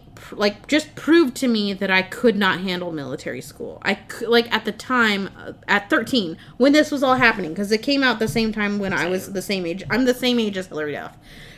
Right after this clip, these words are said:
Speaker 2: Uh,
Speaker 1: So,
Speaker 2: spoiler alert.
Speaker 1: spoiler alert. When this was happening to her, like, my reaction to the things that were happening were much,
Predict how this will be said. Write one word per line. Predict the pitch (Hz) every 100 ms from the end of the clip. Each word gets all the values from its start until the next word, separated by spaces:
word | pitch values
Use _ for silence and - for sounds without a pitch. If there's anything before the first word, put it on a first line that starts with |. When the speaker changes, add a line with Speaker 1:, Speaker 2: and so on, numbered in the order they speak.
| - 247
Speaker 2:
Uh, |
Speaker 1:
So, | 262 254 240 220 - - - - - -
Speaker 2:
spoiler | - - 185 165 139
alert. | 127 117 -
Speaker 1:
spoiler | - 339 262 214
alert. | 202 196 - - - -
When | 247 294
this | 320
was | 320
happening | 277 294 294 269
to | 226 226
her, | 320 330 247 220 226 226 - - - - - - - - -
like, | 220 208 208 - - - - - - - -
my | 208 220 240 277
reaction | 302 285 269 262 294 - 247
to | 226
the | 208
things | 208 233 226
that | 220
were | 185
happening | 208 226 220 202 190 185 -
were | 202 214 214
much, | 202 190 208 226 220 220 -